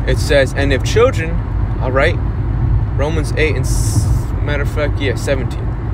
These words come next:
"And if children, then heirs, heirs of the heavenly Father, and joint heirs with the anointed. If so be that we suffer with them,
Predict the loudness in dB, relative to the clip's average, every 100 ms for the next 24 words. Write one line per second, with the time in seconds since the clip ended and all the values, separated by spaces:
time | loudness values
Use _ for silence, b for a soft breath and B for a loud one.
0 | -2 -2 0 0 0 0 2 4 4 2
1 | 2 2 2 2 2 0 0 0 0 -2
2 | -2 2 4 4 2 0 2 2 2 0
3 | 0 -2 -4 0 0 0 0 -2 -2 -2
4 | -2 -2 0 0 0 0 0 2 0 2
5 | 2 0 -2 -2 -2 0 0 0 -2 -2
6 | -4 -4 0 2 2 2 0 0 0 0
7 | 0 2 0 0 2 2 2 -2 -2 0